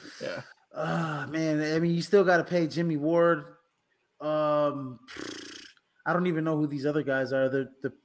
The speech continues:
Speaker 2: Emmanuel
Speaker 1: Well, Al
Speaker 2: Mosley.
Speaker 1: Shire, Al Shire is their other good linebacker on that team.
Speaker 2: Is he? Okay, yeah, yeah, I
Speaker 1: Uh,
Speaker 2: remember
Speaker 1: yeah,
Speaker 2: him.
Speaker 1: he,
Speaker 2: Okay, okay.
Speaker 1: he, he's the other, uh, weak side linebacker. Mike McGlinchey is their starting right guard, right tackle right now.
Speaker 2: He's a
Speaker 1: And
Speaker 2: starting right tackle right now?
Speaker 1: Yeah,
Speaker 2: Okay.
Speaker 1: probably.
Speaker 2: Okay.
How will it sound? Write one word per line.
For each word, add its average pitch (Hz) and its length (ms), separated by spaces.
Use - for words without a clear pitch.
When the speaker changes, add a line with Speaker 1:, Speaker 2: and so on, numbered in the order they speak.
Speaker 2:
Emmanuel 135 420
Speaker 1:
Well, 165 100
Al - 100
Speaker 2:
Mosley. 139 160
Speaker 1:
Shire, 202 340
Al 180 140
Shire 175 460
is 143 120
their 147 200
other 139 420
good 131 220
linebacker 127 580
on 117 100
that 117 200
team. 143 140
Speaker 2:
Is 226 100
he? 254 160
Okay, 294 240
yeah, 254 200
yeah, 208 120
I 220 60
Speaker 1:
Uh, - 60
Speaker 2:
remember 220 200
Speaker 1:
yeah, 175 80
Speaker 2:
him. 165 80
Speaker 1:
he, 131 60
Speaker 2:
Okay, 170 320
okay. 165 260
Speaker 1:
he, 156 120
he's 170 180
the 160 100
other, 147 260
uh, 135 220
weak 143 200
side 135 200
linebacker. 131 600
Mike 190 200
McGlinchey 165 520
is 127 140
their 127 120
starting 127 360
right 98 180
guard, 104 400
right 135 180
tackle 107 380
right 104 220
now. 117 260
Speaker 2:
He's 214 160
a 220 40
Speaker 1:
And 190 60
Speaker 2:
starting 196 320
right 196 160
tackle 202 360
right 220 160
now? 226 260
Speaker 1:
Yeah, 170 200
Speaker 2:
Okay. 135 160
Speaker 1:
probably. 156 480
Speaker 2:
Okay. 135 280